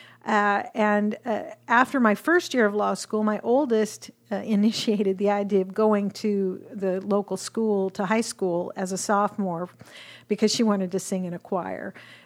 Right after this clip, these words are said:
So, uh, you know, that's kind of the very short version of my parenting experience. Uh, does the fact that I've raised five kids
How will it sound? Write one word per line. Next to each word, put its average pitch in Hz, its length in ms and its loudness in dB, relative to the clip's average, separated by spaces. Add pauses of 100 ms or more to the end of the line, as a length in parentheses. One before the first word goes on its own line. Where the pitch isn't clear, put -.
So, 208 600 4
uh, 185 220 0 (120)
you 208 140 0
know, 185 160 -2
that's 262 340 2
kind 277 220 4
of 220 280 0
the 196 260 -2
very 226 280 6
short 233 340 0
version 208 440 2
of 196 100 0
my 196 160 0
parenting 214 640 -2
experience. 170 720 -8 (580)
Uh, - 220 -8
does 220 240 0
the 247 100 2
fact 269 360 4
that 247 100 2
I've 220 240 4
raised 214 380 2
five 208 340 0
kids 220 540 -2